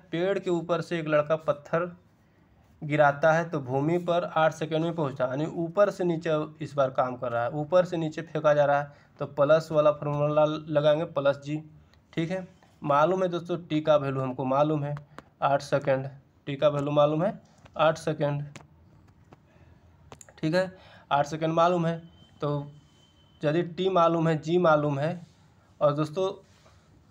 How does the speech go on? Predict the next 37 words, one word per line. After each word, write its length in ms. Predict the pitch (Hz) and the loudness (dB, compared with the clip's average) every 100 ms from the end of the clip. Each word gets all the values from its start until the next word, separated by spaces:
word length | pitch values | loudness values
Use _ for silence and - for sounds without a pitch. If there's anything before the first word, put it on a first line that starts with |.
| _ _ - | _ _ -6
एच 220 | 160 170 | -4 -2
निकालना 460 | 160 147 135 139 147 | -2 2 2 4 2
है 260 | 135 147 - - _ - | 0 -6 -10 -20 _ -10
तो 60 | 147 | -6
कौन 260 | 170 180 180 | 0 2 2
सा 120 | 180 | -2
फार्मूला 340 | 175 151 143 135 | -2 0 2 2
लगाएंगे? 380 | 123 120 123 127 _ _ _ _ _ _ _ - | 2 -2 -6 -12 _ _ _ _ _ _ _ -4
कौन 160 | 160 170 | -2 2
सा 100 | 185 | 0
फार्मूला 300 | 180 175 185 | 0 2 4
लगाएंगे? 320 | 180 185 214 220 - _ _ - | 4 2 0 -6 -16 _ _ 0
और 160 | 151 147 165 | 0 0 0
यू 180 | 165 202 | -2 4
का 120 | 202 | 2
वैल्यू 240 | 185 196 | 4 0
क्या 200 | 202 214 | -2 2
हो 80 | 202 | 4
जाएगा 160 | 175 151 | 4 2
दोस्तों? 280 | 139 127 - | 0 -6 -8
ऊपर 320 | 160 147 180 185 | -6 0 0 0
से 140 | 185 | -2
तो 200 | 175 165 | -4 -4
स्थिर 220 | 165 180 | -2 -6
से 120 | 180 | -4
फेंका 260 | 180 175 180 | -4 0 2
जा 60 | 180 | 2
रहा 100 | 175 | 2
है 60 | |
तो 60 | 165 | 0
यू 160 | 170 180 | -4 0
का 120 | 190 | 0
वैल्यू 240 | 175 170 | 0 -2
तो 100 | 147 | -4
ज़ीरो 280 | 127 131 147 | -6 -4 -2
हो 100 | 151 | -2
जाएगा। 280 | 151 147 | 0 0